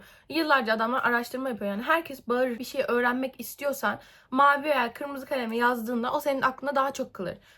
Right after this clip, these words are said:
Bunlar hep taktiktir arkadaşlar. Sınav senesini ben sizin için daha kolay bir hale getirmeye çalışıyorum.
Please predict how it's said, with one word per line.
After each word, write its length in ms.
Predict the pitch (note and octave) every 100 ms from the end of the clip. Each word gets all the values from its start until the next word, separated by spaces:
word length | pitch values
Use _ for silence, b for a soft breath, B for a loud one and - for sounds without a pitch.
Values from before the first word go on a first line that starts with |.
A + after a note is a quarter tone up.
| B
Bunlar 200 | D#4 F4
hep 200 | F4 F4
taktiktir 440 | D#4 D4+ - -
arkadaşlar. 520 | A3 G#3 G#3 G3+ G3 G3+
Sınav 300 | - D4+ F4+
senesini 440 | F4+ D4+ B3 B3+
ben 120 | C#4
sizin 220 | D4 C4
için 200 | C#4+ D4
daha 200 | C#4+ C#4+
kolay 300 | - B3+ B3+
bir 60 | A3+
hale 240 | A3+ A#3
getirmeye 420 | A3+ A3 A3+ A3 G#3+
çalışıyorum. 520 | A3 G3+ - F#3